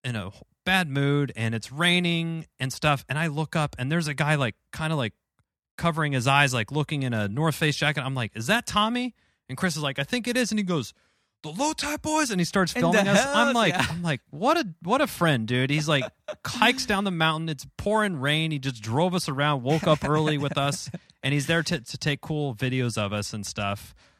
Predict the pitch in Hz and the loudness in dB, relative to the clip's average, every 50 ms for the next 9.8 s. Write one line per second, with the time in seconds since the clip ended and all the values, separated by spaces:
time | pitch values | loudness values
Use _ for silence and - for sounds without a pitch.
0 | _ _ _ - - 104 104 101 101 98 95 95 90 90 - _ - - - 131 | _ _ _ -4 -2 0 0 0 0 -2 -4 -6 -8 -10 -12 _ -12 -4 -2 0
1 | 113 104 101 101 95 90 85 120 113 117 120 127 127 - - 147 143 143 135 127 | 0 0 0 -2 -2 -2 0 0 0 0 -2 -4 -6 -8 -8 -8 -8 -8 -6 -8
2 | 127 123 - 151 143 135 - - 135 123 117 113 - - - 143 147 135 131 - | -10 -8 -6 -6 -6 -6 -8 -8 -6 -6 -6 -6 -8 -8 -4 0 0 0 0 0
3 | - 143 151 151 151 156 156 - 165 151 143 135 131 131 131 139 - - 139 131 | -4 -6 -4 -4 -4 -6 -4 -2 -2 -2 -2 -2 -2 -2 -2 -4 -4 -4 -4 -2
4 | 127 123 120 - - - - - _ - 151 151 135 - 190 180 180 165 151 - | -2 -4 -6 -10 -14 -14 -16 -14 _ -4 -2 -2 -2 2 2 2 2 2 0 -4
5 | - 151 135 131 - 151 143 - - 131 127 123 117 - - _ - 123 123 120 | -6 -6 -6 -6 -4 -6 -6 -4 -4 -4 -4 -4 -4 -6 -10 _ -8 -6 -6 -6
6 | 117 110 113 113 117 123 135 _ _ _ _ _ _ _ - - - _ _ _ | -6 -8 -10 -12 -12 -14 -16 _ _ _ _ _ _ _ -20 -20 -20 _ _ _
7 | _ _ 156 147 135 - - - 151 - 147 135 131 131 131 127 131 127 127 127 | _ _ -2 -2 0 -2 -4 -8 -4 -4 -2 -2 -2 -4 -4 -4 -6 -4 -4 -4
8 | 127 127 120 117 120 - - 143 123 120 120 120 123 131 127 120 113 113 131 147 | -4 -4 -4 -6 -6 -4 -4 -4 -2 -2 -4 -4 -4 -2 -2 -2 -2 0 4 4
9 | 165 165 143 123 113 - - - - 143 160 147 127 113 - - | 4 4 4 0 -4 -8 -12 -6 0 0 0 2 0 -4 -8 -12